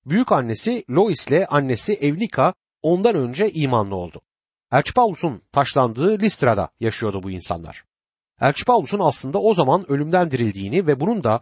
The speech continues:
Timoteus'un Rab'be gelişiyle bir ilintisi olduğunu düşünüyorum. Genç birisi olarak belki de şüpheliydi ve bu olay onun Rab İsa'yı kurtarıcısı olarak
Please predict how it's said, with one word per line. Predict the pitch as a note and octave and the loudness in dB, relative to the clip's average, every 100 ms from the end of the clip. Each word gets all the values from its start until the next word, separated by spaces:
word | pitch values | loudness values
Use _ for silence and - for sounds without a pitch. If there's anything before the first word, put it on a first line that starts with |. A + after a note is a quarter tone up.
| - | -2
Timoteus'un | F3 F#3+ G#3 D#3 - F3+ D3+ | -2 2 2 0 -2 -6 2
Rab'be | C#3+ D3 G#3+ | 2 2 2
gelişiyle | F3+ D#3 - G#3+ C#3 | 2 0 0 2 2
bir | A3 A3+ | 2 0
ilintisi | D3+ D#3 D#3+ - G3 - | -2 -4 -2 0 0 2
olduğunu | D#3 B2 A#2 C3 F#3+ _ - | 0 0 -2 -2 -2 _ -8
düşünüyorum. | - A#2+ G2 E2 - _ _ _ _ _ | -8 -6 -8 -10 -14 _ _ _ _ _
Genç | D#3 B3+ A#3 | 0 0 0
birisi | G#3+ - | -2 2
olarak | F#3+ A#2 A2+ | 4 4 2
belki | F3+ F#3+ - | 2 0 0
de | F3 | -4
şüpheliydi | A#3 - F3+ C3+ G2 - _ _ _ A#2+ | -4 -2 0 0 -4 -10 _ _ _ -4
ve | A#2+ | 0
bu | G#3 A#3 | 2 2
olay | A#2+ C3 F#3+ | 2 0 0
onun | C3 D3 A3+ C#3+ | -2 -2 -2 2
Rab | F#3 - | 2 2
İsa'yı | C#3 A#2 B2 A#2 | -4 -2 0 0
kurtarıcısı | - C3+ C3+ A#2+ - G3+ | -2 -6 -4 -4 -2 2
olarak | C3+ F#3+ | 4 2